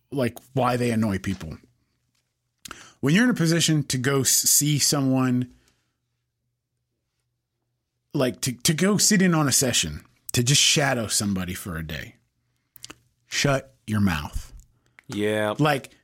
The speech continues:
Speaker 1: don't make your pr-, like, you're not even there. No one should know that you're there. Don't get in the
Speaker 2: Yeah.
Speaker 1: way.
Speaker 2: Right.
Speaker 1: Keep your ears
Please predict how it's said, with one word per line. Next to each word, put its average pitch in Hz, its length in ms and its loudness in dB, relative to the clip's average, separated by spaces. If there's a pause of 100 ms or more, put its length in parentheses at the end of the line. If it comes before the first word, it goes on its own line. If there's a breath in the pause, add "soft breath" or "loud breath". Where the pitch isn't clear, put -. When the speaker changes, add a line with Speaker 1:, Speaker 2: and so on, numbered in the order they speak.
(120)
Speaker 1:
don't 185 420 0
make 175 280 0
your 156 180 2
pr-, - 140 -10 (140)
like, 143 240 -2 (140)
you're 185 440 2
not 185 300 2
even 156 320 2
there. 92 360 -4
No 135 140 2
one 196 160 4
should 156 200 0
know 147 300 2
that 143 160 -4
you're 127 160 2
there. 92 320 -4 (140)
Don't 120 180 0
get 113 140 0
in 98 100 0
the 92 120 -2
Speaker 2:
Yeah. 98 80 0
Speaker 1:
way. 147 260 2 (760 loud breath)
Speaker 2:
Right. - 80 -4
Speaker 1:
Keep 190 180 4
your 180 140 2
ears 156 420 2